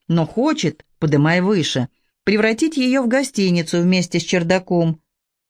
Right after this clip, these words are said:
Не тут-то было, небо принадлежит всем. "Почему вы это терпите?" Напоследок как бы разочаровалась во мне классная дама, указав на пластиковый пакет с мусором,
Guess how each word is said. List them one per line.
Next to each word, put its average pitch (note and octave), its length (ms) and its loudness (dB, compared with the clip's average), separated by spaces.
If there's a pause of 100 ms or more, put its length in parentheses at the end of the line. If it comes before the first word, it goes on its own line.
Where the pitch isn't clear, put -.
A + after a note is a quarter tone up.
(120)
Не D3 220 4
тут-то - 440 -2
было, G#3+ 400 2
небо F3 320 0
принадлежит D#3+ 640 0
всем. E3 440 -2 (500)
"Почему D#4 360 0
вы D#4 140 2
это D#4+ 180 0
терпите?" D#3 640 0 (280)
Напоследок G3 640 0
как F3+ 220 -2
бы F3+ 100 0
разочаровалась F3+ 720 0
во F#3+ 100 0
мне F#3+ 180 2
классная E3+ 500 0
дама, C4 440 2 (320)
указав G3 540 0
на F#3 140 2
пластиковый F3 580 0
пакет D#3+ 380 0
с - 60 -4
мусором, F3 500 2